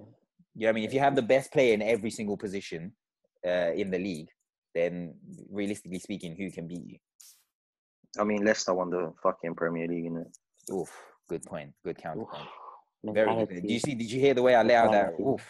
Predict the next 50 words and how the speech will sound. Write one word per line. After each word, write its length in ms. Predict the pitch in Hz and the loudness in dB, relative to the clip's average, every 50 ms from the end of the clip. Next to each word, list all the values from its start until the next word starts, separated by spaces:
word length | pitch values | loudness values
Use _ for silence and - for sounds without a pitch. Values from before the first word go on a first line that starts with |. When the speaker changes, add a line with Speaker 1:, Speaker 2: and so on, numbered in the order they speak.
| - - _ _ - | -20 -20 _ _ 4
Speaker 2:
Yeah. 180 | 117 123 135 | 6 6 6
Speaker 1:
Yeah, 120 | 107 85 - | 6 6 4
that 160 | - 196 170 | 4 4 4
was 80 | - 127 | 4 4
a 180 | 117 - - - 147 | 2 4 4 6 8
very 180 | 143 127 120 | 8 8 6
good 220 | 104 113 107 92 - | 4 2 0 0 0
point. 180 | - 110 92 82 | -2 -2 0 0
That 80 | 98 107 101 | 0 -2 -2
was 20 | |
a 60 | 104 | -2
very 220 | 92 107 127 120 104 | 0 2 4 4 4
good 80 | - - | 4 6
Speaker 2:
Again, 160 | 180 214 202 | 8 8 8
Speaker 1:
point. 120 | 180 143 | 8 6
Speaker 2:
but 100 | 151 143 | 6 6
you 80 | 156 180 | 8 8
know 80 | 196 202 | 10 10
what 80 | 269 | 10
Speaker 3:
Was 120 | 190 190 - | 10 10 8
Speaker 2:
it 40 | |
is? 140 | 117 - - | 6 6 6
This, 0 | |
Speaker 3:
it? 20 | - | 4
Speaker 2:
this 100 | 160 160 | 2 2
is 40 | - | 4
the 40 | 170 | 4
thing, 180 | 165 185 180 143 | 4 6 6 6
this 140 | 160 190 - | 6 6 6
is 60 | 185 | 6
the 60 | 175 | 4
thing 200 | 175 190 175 160 | 6 6 6 6
with 100 | 135 131 | 6 4
sport. 340 | - - - 151 131 110 - | 2 2 4 6 6 6 6
It's, 200 | 120 123 - - - | 4 0 0 0 0
it's, 200 | - 143 - - - - | 0 0 0 0 2 2
it's, 280 | 143 131 - - - - | 2 2 2 -2 -2 0
it's 160 | - 131 - - | 0 2 2 4
so 200 | - 165 147 143 | 6 6 6 6
complex. 500 | 143 139 127 117 - 120 117 117 - - - | 6 6 4 4 6 6 6 6 4 2 0
It's 120 | 123 113 | 2 4
like, 180 | 123 120 - - _ _ _ _ _ - | 4 4 4 2 _ _ _ _ _ 0
Speaker 3:
I 120 | - 156 | 2 4
love 200 | 165 185 190 196 | 6 8 8 8
Speaker 2:
if 100 | - - | 8 8
you 60 | 190 | 8
Speaker 3:
this 100 | 190 185 | 8 8
Speaker 2:
actually 280 | 190 190 196 185 202 185 | 8 8 8 10 10 10
Speaker 3:
game. 100 | 143 170 | 10 8
Speaker 2:
look, 100 | 175 | 6